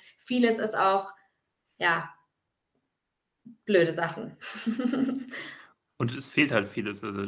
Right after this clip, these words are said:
Speaker 2: wir hatten das schon öfter als Feedback bekommen. Vielleicht kannst du dazu noch mal sagen, ob da was
Speaker 1: Absolut.
Speaker 2: zu geplant ist. Äh,
Speaker 1: Absolut.
Speaker 2: unternehmerisch, Selbstständigkeit, all das wird ja in der Uni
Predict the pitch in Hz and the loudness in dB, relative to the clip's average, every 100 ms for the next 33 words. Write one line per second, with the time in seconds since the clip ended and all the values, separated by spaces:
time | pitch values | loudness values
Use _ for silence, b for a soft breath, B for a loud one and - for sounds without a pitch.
0 | - - 127 110 120 104 - 110 117 - | -6 -14 -10 -8 -8 -8 -10 -8 -6 -4
1 | 101 - - - 117 107 - 123 123 104 | -6 -6 -12 -8 -6 -6 0 0 0 -4
2 | - 110 107 107 107 110 104 104 110 113 | -4 -10 -2 -2 -2 -4 -4 -2 2 2
3 | 104 110 107 101 113 113 117 123 135 135 | 0 -2 -2 -4 -8 0 2 2 0 -4
4 | - B B B - - 110 120 123 120 | -10 B B B -6 2 2 2 2 4
5 | 135 135 120 120 - - 123 113 120 - | 8 6 6 0 -4 -8 0 0 0 0
6 | 117 117 120 117 117 120 123 120 113 117 | -2 -2 -2 -2 -2 -2 0 0 -2 -6
7 | 113 123 117 123 120 110 113 - - | -6 -4 -2 -2 -2 -4 -6 -12 -16